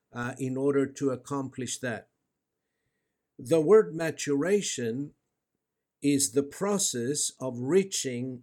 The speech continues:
a state of full or advanced development. Or it is the process of maturing or of reaching spiritual maturity, and that's what we're talking about.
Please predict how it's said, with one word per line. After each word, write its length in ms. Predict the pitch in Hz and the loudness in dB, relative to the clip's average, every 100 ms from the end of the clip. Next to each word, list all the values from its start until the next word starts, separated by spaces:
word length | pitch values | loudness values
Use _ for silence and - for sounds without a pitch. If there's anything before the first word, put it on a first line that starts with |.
| - | -8
a 80 | 131 | -4
state 920 | - - 175 160 139 139 139 - - _ _ _ _ | -2 -2 0 2 2 0 -6 -16 -16 _ _ _ _
of 160 | 131 123 | -6 -6
full 600 | - - 175 175 170 151 | -8 -4 -2 0 -2 -4
or 200 | - 143 | 0 0
advanced 720 | 127 110 101 135 135 127 - - | 0 -6 -6 -6 -4 -6 -8 -8
development. 680 | 123 110 120 117 95 90 _ _ _ _ _ _ _ _ _ _ _ _ _ _ _ _ _ _ - | -8 -4 -4 -6 -10 -18 _ _ _ _ _ _ _ _ _ _ _ _ _ _ _ _ _ _ 4
Or 540 | 151 143 135 170 175 _ _ _ _ _ _ _ _ _ _ _ _ _ - | 6 6 4 0 -4 _ _ _ _ _ _ _ _ _ _ _ _ _ -2
it 160 | 147 | 2
is 480 | 147 151 143 - - _ _ | 2 2 0 -2 -6 _ _
the 160 | 123 151 | -6 -6
process 880 | 143 - 190 202 - 127 127 117 - - | -6 -4 -2 0 0 -2 -2 -4 -6 -4
of 220 | 139 117 | -4 -2
maturing 960 | 135 139 - - 226 190 127 123 143 - | -4 -4 -6 2 6 6 4 0 -4 -8
or 280 | - 151 156 | -2 2 4
of 200 | 151 127 | 4 2
reaching 800 | 127 175 170 - 135 127 131 123 - _ _ _ | 0 0 -2 -4 -4 -4 -6 -8 -14 _ _ _
spiritual 800 | - - - 147 143 139 139 131 | -4 -2 2 4 4 2 -4 -6
maturity, 760 | 127 123 - 156 143 117 113 113 | -6 -8 -2 2 2 0 -8 -10
and 160 | 123 | -6
that's 320 | 120 143 139 - | -4 -4 -4 -8
what 220 | 131 - | -10 -8
we're 100 | 131 | -10
talking 460 | 127 156 147 131 | -4 -4 -4 -4
about. 300 | 113 101 95 | -6 -8 -16